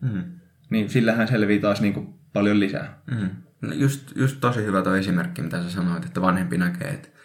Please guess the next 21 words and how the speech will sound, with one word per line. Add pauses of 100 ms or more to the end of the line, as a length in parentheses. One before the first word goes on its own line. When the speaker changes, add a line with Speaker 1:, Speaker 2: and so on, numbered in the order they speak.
(560)
Speaker 1:
lapsi
on, (300)
opiskelee
kuusi
tuntia
päivästä,
mut
neljä
tuntia
on
sit
puhelimella. (640)
Niin (1160)
sitten, (280)
miten
sä
ilmaiset
sen
sille
lapselle,
niin